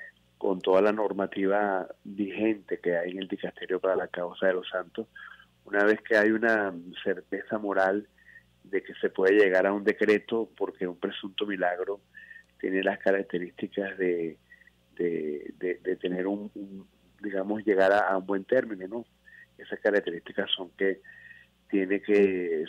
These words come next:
ser, eh, irreversible, tiene que ser completo, y además de eso no tiene que tener, este, explicación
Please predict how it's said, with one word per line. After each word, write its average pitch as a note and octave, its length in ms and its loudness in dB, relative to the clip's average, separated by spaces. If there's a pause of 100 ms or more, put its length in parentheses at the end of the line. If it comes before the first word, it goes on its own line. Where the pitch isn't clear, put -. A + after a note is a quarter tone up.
ser, F#2 280 2
eh, F#2+ 540 -4
irreversible, G#2 1000 0 (680)
tiene F#2 260 -6
que G2+ 440 2
ser F#2 160 -8
completo, G#2+ 720 2 (680)
y B2 340 0 (100)
además F#2 400 0
de G2+ 200 4
eso A2+ 360 -2
no F#2 160 -4
tiene F#2 300 -2
que G2+ 100 -2
tener, E2+ 400 -4
este, F#2 460 -2
explicación F#2+ 880 -6